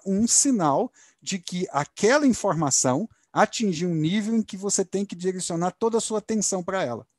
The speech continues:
Então, nós, assim, se você for pegar essa metáfora do cérebro, nós temos nossos algoritmos que selecionam as informações porque a gente vive em superabundância de informação. Se a gente fosse sentir todas as informações que a gente tem acesso, a gente não faria mais nada.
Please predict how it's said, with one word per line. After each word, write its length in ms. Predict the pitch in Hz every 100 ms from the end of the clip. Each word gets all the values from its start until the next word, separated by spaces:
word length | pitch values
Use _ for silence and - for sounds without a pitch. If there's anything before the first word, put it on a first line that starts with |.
| _ _ _ _ _ _
Então, 120 | 202
nós, 420 | 220 247 302 156
assim, 380 | 160 - 143 127
se 160 | - 156
você 140 | - 165 - -
for 140 | 175
pegar 160 | 170 156
essa 120 | 151
metáfora 440 | 139 - 131 -
do 80 | 113
cérebro, 440 | - 165 226 107 - _ _ _
nós 260 | 131 165 -
temos 360 | 202 240 233
nossos 320 | 196 175 160 139
algoritmos 720 | 147 147 143 240 - 143 -
que 120 | 156
selecionam 680 | 151 185 202 - 196 233 208
as 140 | 170
informações 840 | 156 147 147 127 120 - 220 220 - - _
porque 160 | 196 220
a 60 |
gente 200 | 208 220
vive 240 | 180 208 226
em 60 |
superabundância 920 | 214 247 226 233 220 240 202 190 202 202
de 100 | 208
informação. 580 | 202 208 233 - 147 107 - -
Se 60 |
a 20 |
gente 100 | 254
fosse 200 | - 311
sentir 320 | - 240 - 190
todas 280 | 233 247
as 120 | 190 185
informações 760 | 175 175 160 143 - 139 131
que 140 | -
a 40 | 131
gente 280 | 143 - -
tem 160 | 175
acesso, 580 | 170 123 - 208 262 127 - _ _ _ -
a 60 |
gente 160 | 170 220
não 60 |
faria 220 | 226 208 196
mais 220 | 233 285
nada. 440 | 277 190 143 104